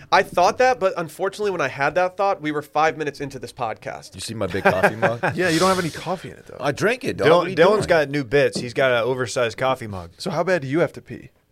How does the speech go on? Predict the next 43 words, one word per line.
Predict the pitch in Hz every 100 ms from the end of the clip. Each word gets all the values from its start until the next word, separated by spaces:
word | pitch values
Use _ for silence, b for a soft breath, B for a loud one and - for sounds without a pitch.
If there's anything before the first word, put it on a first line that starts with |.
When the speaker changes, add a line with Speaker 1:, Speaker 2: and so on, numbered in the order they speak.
| _
Speaker 2:
I'm | 104 127
straight. | 113 - 131 98 - - _ _ -
Speaker 1:
Oh, | 139
Speaker 3:
You're | 127
Speaker 1:
so | 139
Speaker 3:
good? | 202
Speaker 1:
you | 156
drank, | 147 147
you | 120
Speaker 3:
Yeah. | 135
Speaker 1:
drank | 139
forty | - - 160 156
ounces | 147 147 127
of |
coffee | 127 123 110 107 107
and, | 117 117
and | 110 120
you |
don't | 113
Speaker 3:
And | 139
Speaker 1:
have |
Speaker 3:
you're | 135
Speaker 1:
to |
pee. | 113
Speaker 3:
fine. | 135 117 -
Speaker 2:
It | 123
wasn't | 123 120 98
full, | - 110
Speaker 1:
Everyone | 156 190 196
Speaker 2:
guys. | 156
Speaker 1:
knows | 156
that | 139
coffee | 135 131 143
goes | 135 120
through | 139
you | 120
faster | 123 123 117
than | 123
Speaker 2:
It |
Speaker 1:
other | 139
Speaker 2:
wasn't | 160 143 139
Speaker 1:
liquids. | -
Speaker 2:
full, | - 127 123 110